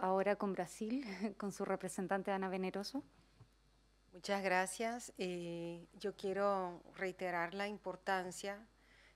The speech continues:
Speaker 2: eh, de la cooperación y de las alianzas estratégicas para que los procesos de inclusión, inserción,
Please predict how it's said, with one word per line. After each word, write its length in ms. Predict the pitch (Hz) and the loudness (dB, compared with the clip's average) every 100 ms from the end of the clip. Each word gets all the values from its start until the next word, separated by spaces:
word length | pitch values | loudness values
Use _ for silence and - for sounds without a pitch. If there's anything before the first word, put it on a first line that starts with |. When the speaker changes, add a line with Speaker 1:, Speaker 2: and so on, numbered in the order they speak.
| _ - | _ -10
Speaker 2:
eh, 280 | 170 165 165 | -8 -6 -4
de 80 | 202 | 0
la 120 | 214 | 0
cooperación 760 | - 220 190 170 - 180 202 247 _ _ _ | 0 0 0 -2 0 0 -2 -10 _ _ _
y 840 | 175 170 170 165 160 156 156 156 131 - | -8 -6 -4 -4 -6 -6 -8 -10 -12 -10
de 160 | 160 | -2
las 180 | 175 165 | 0 0
alianzas 460 | 180 170 165 165 185 | -2 -2 -2 -2 -8
estratégicas 760 | 196 190 170 196 190 202 196 - | -6 -6 -4 -4 -4 -6 -8 -6
para 260 | 170 160 | -4 -4
que 300 | 151 180 165 - - - - | -6 -6 -8 -10 -20 -20 -6
los 140 | 185 | -4
procesos 560 | - 175 190 175 208 170 | -2 -4 -4 -4 -4 0
de 280 | 175 175 - | 0 0 -4
inclusión, 800 | 180 165 165 - 214 208 180 165 | -10 -8 -8 -2 2 2 0 -8
inserción, 800 | 165 170 160 - 196 180 160 | -10 -8 -8 -4 -2 -2 -4